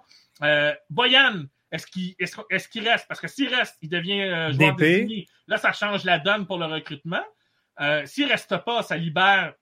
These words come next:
Speaker 1: une place de joueur désigné. Donc, à ce moment-là, Olivier Renard peut regarder à savoir qu'est-ce que lui veut comme joueur désigné.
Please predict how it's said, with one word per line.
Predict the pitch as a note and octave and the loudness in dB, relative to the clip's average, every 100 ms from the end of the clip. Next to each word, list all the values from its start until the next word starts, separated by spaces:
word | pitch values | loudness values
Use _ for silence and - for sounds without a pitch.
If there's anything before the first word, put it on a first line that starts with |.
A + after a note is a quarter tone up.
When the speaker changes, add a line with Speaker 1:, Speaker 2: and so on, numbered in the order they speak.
| - | -14
Speaker 1:
une | C#3 | -8
place | F#3+ G3 F#3 | -2 0 0
de | D3+ | -4
joueur | C#3 D#3 | -6 -6
désigné. | D3+ C3+ D3+ F3 E3+ | -6 -8 -6 -4 -4
Donc, | E3+ F#3+ F3+ _ _ _ | -2 -4 -6 _ _ _
à | - | -12
ce | F3 | -6
moment-là, | D#3+ F3+ | -4 -2
Olivier | F#3 D3 D3+ | -2 -4 -6
Renard | D3+ F3 E3 | -4 -6 -6
peut | D#3+ | -10
regarder | C3 E3+ C#3 D#3+ G3+ - _ _ | -8 -6 -6 -8 -10 -12 _ _
à | - | -10
savoir | - D#3+ F#3 - _ - | -6 -6 -6 -8 _ 0
qu'est-ce | D4 D#4 - | 2 2 -2
que | F#3+ | -4
lui | F3+ E4+ | -2 -4
veut | F#3+ F#3+ A3 | -6 -8 -8
comme | F3 C#3+ | -8 -6
joueur | D3 C3+ | -8 -8
désigné. | C3+ D3 B3+ F4 | -10 -10 -12 -14